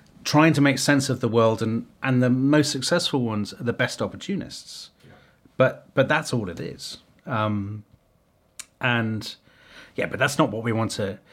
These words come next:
Speaker 1: I mean, you could write history books with no people in them, and people do, sort of guns, germs, and steel and all the rest of it. It's a successful genre. I mean, it's not what I am particularly interested in. And, um, and actually the sort of human comedy,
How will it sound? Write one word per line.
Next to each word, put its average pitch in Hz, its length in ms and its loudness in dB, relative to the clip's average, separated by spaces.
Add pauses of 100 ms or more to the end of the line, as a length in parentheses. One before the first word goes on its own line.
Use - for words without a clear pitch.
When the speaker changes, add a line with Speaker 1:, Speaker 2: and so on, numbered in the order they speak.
(140)
Speaker 1:
I - 40 2
mean, 127 260 6
you 151 140 0
could 135 140 0
write 123 240 2
history 110 260 -6
books 104 220 -6
with 101 80 -6
no 101 160 -2
people 101 320 -8
in 82 120 -8
them, 80 160 -12 (500)
and 139 140 0
people 107 180 2
do, 123 280 0 (500)
sort 92 220 -10
of 90 80 -14 (260)
guns, 95 400 -2
germs, 95 480 -4
and 87 240 -10 (180)
steel 98 340 -8
and 90 100 -6
all 87 60 -8
the 95 80 -8
rest 135 200 -4
of 80 100 -12
it. - 20 -14
It's - 140 -14
a 85 60 -12
successful - 520 -10
genre. 101 280 -6 (340)
I - 60 -20
mean, 107 80 -2
it's 98 120 -4
not 107 120 0
what 92 120 -6
I 101 280 -4 (420)
am 87 120 -12
particularly 80 440 -12
interested - 380 -16
in. 76 160 -16 (180)
And, 92 320 -6
um, 92 300 -8 (640)
and 117 80 0
actually 131 240 0
the 123 80 -2
sort 143 180 0
of 127 60 -2
human 180 320 4
comedy, 165 500 -4